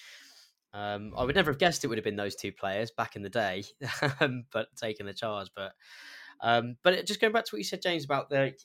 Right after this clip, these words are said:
the, like, when Spurs had their moments, 'cause I think, like, North London derbies are about, or just big games like this, they hinge on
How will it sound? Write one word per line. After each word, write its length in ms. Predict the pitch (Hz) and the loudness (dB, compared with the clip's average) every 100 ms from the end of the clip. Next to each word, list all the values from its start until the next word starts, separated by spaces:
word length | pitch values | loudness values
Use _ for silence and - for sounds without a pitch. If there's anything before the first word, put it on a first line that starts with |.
| _ - | _ 2
the, 500 | 131 127 123 123 127 _ _ _ _ _ _ _ _ _ 151 - 120 | 4 4 4 2 -2 _ _ _ _ _ _ _ _ _ -20 -20 _
like, 180 | 147 117 | 2 4
when 160 | 127 127 | 4 4
Spurs 440 | - - 143 127 | 2 8 8 8
had 240 | - 127 - - | 4 0 0 4
their 400 | 113 107 107 - - _ _ _ - | 6 8 6 2 -10 _ _ _ -6
moments, 520 | 117 113 110 98 95 | 2 4 4 2 0
'cause 120 | - 131 | 2 4
I 60 | |
think, 260 | 139 185 - | 4 2 4
like, 220 | 143 117 | 2 4
North 220 | 156 170 165 | 2 2 4
London 260 | 143 123 | 4 6
derbies 360 | 113 110 107 101 | 6 6 6 4
are 80 | 107 | 2
about, 460 | 98 113 101 92 _ - - _ _ | 4 4 4 0 _ -20 -20 _ _
or 160 | 107 107 | -4 -2
just 240 | - - | 2 2
big 140 | - 135 | 2 4
games 260 | 117 107 | 4 4
like 120 | 101 - | 0 -2
this, 360 | 98 - - 110 | 0 0 -2 -2
they 120 | 113 | 0
hinge 380 | 120 131 117 107 | 2 2 4 2
on 380 | 98 98 101 | 0 -4 -8